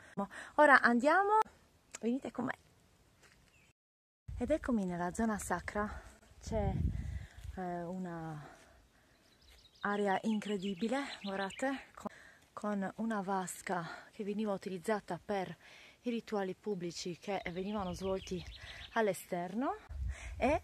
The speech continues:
adesso entriamo nella struttura. Ecco qui l'ingresso.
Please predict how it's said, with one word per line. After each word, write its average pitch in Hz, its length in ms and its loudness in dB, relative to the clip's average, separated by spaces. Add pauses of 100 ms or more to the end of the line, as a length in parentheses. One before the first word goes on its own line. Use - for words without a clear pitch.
adesso 185 580 0 (160)
entriamo - 920 2 (1000)
nella 190 360 0
struttura. 202 800 -2 (1900)
Ecco 196 320 -4
qui 285 240 -2 (640)
l'ingresso. 190 840 -6